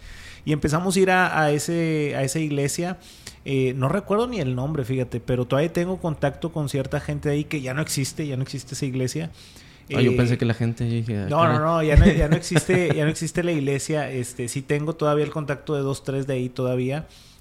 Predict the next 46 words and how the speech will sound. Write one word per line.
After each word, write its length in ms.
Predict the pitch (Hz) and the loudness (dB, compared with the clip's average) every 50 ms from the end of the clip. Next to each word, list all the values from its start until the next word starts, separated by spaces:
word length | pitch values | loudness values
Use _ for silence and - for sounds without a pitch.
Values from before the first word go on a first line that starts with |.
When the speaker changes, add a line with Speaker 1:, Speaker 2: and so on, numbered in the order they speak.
| - - | -10 -6
Speaker 1:
Este, 760 | 123 113 - - - 120 113 113 110 110 110 110 107 123 117 | -6 -6 -6 -6 -6 -4 -2 -2 -2 -2 -4 -6 -8 -8 -10
estuvo 420 | - - - - 156 185 175 175 | -10 -8 -6 -2 -2 -2 0 0
padre, 340 | - 117 123 131 131 135 139 | 2 2 4 4 4 2 0
me 80 | 139 131 | -2 -2
gustó 320 | 120 117 117 - - 135 | -4 -4 -4 -4 -4 -2
mucho 340 | 135 135 131 127 - 156 139 | -2 -2 -4 -4 -6 -8 -6
porque 360 | 139 131 123 - 131 120 120 | -6 -8 -8 -6 -6 -6 -4
era 240 | 123 135 139 143 139 | -4 -2 -2 -2 -2
el 80 | 135 | 0
lugar 260 | 131 123 117 120 123 127 | -2 -2 -2 -2 -4 -4
donde 300 | 139 139 135 131 123 113 | -4 -4 -4 -4 -4 -4
yo 160 | 120 123 123 | -4 -6 -6
me 340 | 131 139 139 139 135 127 123 | -6 -6 -6 -6 -6 -6 -6
distraía 480 | 127 120 - - 123 113 117 127 131 | -6 -8 -8 -8 -8 -6 -4 -4 -4
un 100 | 135 135 | -6 -4
poco, 460 | - - 139 131 - - 165 165 165 - - - - - - - - - - - | -2 -2 -2 -2 -4 -8 -10 -10 -10 -12 -16 -20 -20 -20 -20 -20 -20 -20 -12 -6
eh, 380 | - 117 117 117 117 120 127 117 | -4 -2 -2 -2 -2 -4 -6 -4
de 100 | 123 120 | -4 -6
todo, 400 | 110 - - 131 143 151 165 170 | -4 -4 -2 0 0 0 0 0
del, 480 | 165 143 123 117 110 110 110 107 107 113 | -2 -2 -2 -4 -6 -6 -8 -10 -10 -12
la 100 | 113 107 | -10 -10
mi-, 140 | 117 120 117 | -10 -10 -10
del 180 | 117 131 120 110 | -10 -10 -8 -8
mismo 320 | 110 113 123 131 143 139 | -6 -6 -4 -4 -2 0
barrio 560 | 135 131 131 135 135 139 147 147 151 147 143 139 | 0 2 2 2 0 0 -2 -2 -2 -2 -2 -2
y 100 | 127 120 | -4 -4
de 140 | 120 120 | -4 -4
la 100 | 117 113 | -4 -6
misma, 580 | 110 113 113 113 117 135 139 131 127 123 120 113 107 | -4 -6 -6 -8 -8 -8 -6 -6 -6 -6 -6 -8 -8
este, 540 | 113 110 104 - - - - 113 113 117 117 | -8 -8 -8 -10 -10 -8 -8 -6 -6 -8 -8
de 100 | 127 120 | -8 -8
mi, 140 | 120 117 117 120 120 - - | -8 -8 -10 -12 -14 -16 -14
de 120 | 120 117 | -12 -10
la 120 | 110 104 107 | -10 -10 -10
familia, 720 | - 120 117 127 143 147 143 139 139 139 135 127 127 123 | -10 -10 -8 -6 -4 -4 -4 -4 -4 -4 -4 -6 -6 -6
de, 220 | 110 113 107 107 | -6 -6 -6 -8
de 160 | 95 117 120 110 | -6 -8 -10 -6
todo 340 | - - 147 147 143 139 | -2 0 0 0 2 0
lo 160 | 127 120 113 - | 0 -2 -4 -6
que, 320 | - 117 110 110 113 - - | -8 -8 -8 -8 -10 -10 -10
lo 180 | 120 117 110 | -10 -10 -10
que 260 | - - 113 113 113 113 | -10 -10 -10 -8 -10 -10
estaba 280 | - - 127 123 127 | -8 -6 -4 -2 -2
a 40 | 131 | -2
mi 120 | 135 131 | -2 -2
alrededor. 600 | 123 117 117 120 113 110 113 117 123 123 113 - | -4 -4 -4 -2 -2 -2 -2 0 -2 -2 -2 -4